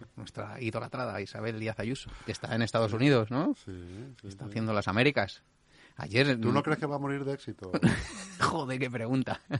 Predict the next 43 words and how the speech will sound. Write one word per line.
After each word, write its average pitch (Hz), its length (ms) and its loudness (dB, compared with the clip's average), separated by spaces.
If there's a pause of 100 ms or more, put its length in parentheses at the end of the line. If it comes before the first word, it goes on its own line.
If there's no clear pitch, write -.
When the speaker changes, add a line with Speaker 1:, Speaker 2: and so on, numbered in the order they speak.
(160)
Speaker 2:
¿Sí - 160 0
o 143 120 2
no? 95 140 -8 (1120)
Speaker 1:
<laughs> 220 1040 4 (2000)
Me 131 160 8
Speaker 2:
A 127 80 10
mí 123 40 12
me - 60 12
Speaker 1:
ale- 165 40 10
Speaker 2:
da 156 100 10
la 151 60 6
impresión, 113 480 -2
¿eh? 90 40 -10 (100)
Speaker 1:
me 143 80 2 (380)
Speaker 2:
Me 123 60 -6
da 120 60 -8
la 110 40 -8
impresión. 92 480 -16 (460)
Speaker 1:
Es 135 160 -4
que - 260 0
cuando 113 320 2
llegas 131 280 4
tan 139 120 4
alto, 156 200 6
¿verdad? 151 280 4
Speaker 2:
Sí, - 220 -14
sí. 104 160 -10 (360)
Yo, 98 280 -18
la 101 80 -8
experiencia 113 680 -4
me 117 140 -6
dice 104 280 -10
que 80 360 -12 (580)
se - 160 -20
puede 101 220 -10
mo-, 90 180 -16 (180)
que 101 100 -14
uno 110 200 -4
muere 107 240 -4
de 90 120 -10
éxito 87 260 -16
al 80 80 -14
final. 78 260 -18